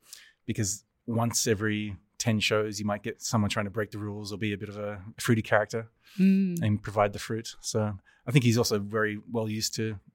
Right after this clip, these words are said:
Speaker 1: people bending the rules and kind of pushing against him. But I knew I'd be selected once I was doing the interview with the producers and deliberately tried to egg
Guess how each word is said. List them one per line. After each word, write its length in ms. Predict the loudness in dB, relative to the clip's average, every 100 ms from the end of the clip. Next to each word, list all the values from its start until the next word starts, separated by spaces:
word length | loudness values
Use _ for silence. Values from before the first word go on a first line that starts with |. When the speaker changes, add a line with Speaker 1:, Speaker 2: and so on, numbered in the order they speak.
| -6
Speaker 1:
people 420 | -4 -2 -2 -4 0
bending 320 | 2 2 0
the 60 | -8
rules 360 | -10 -10 -8
and 80 | -8
kind 120 | -8
of 80 | -10
pushing 400 | -2 -2 -2 -6 -12 _ _
against 320 | 0 0 2 -2
him. 100 | -4
But 460 | -6 -10 -12 -2
I 200 | 2 4
knew 420 | 6 8 10 8 6
I'd 160 | 2
be 240 | -2 -4 -6 -8
selected 580 | -4 0 0 2 -2 0
once 200 | -2 0
I 60 | -2
was 140 | -2
doing 180 | -2 0
the 80 | -2
interview 340 | -6 -6 -8
with 80 | -8
the 100 | -12 _
producers 760 | -8 -2 -2 -4 -10 -8 -8 -10 _ -20 -20 _ _
and 420 | -2 0 0 -6 -12 -20 _ _ _ _
deliberately 640 | 2 2 0 -2 -4 -10
tried 280 | -6 -2 -2
to 240 | -2 -4 -6 -6
egg 340 | -4 -4 -6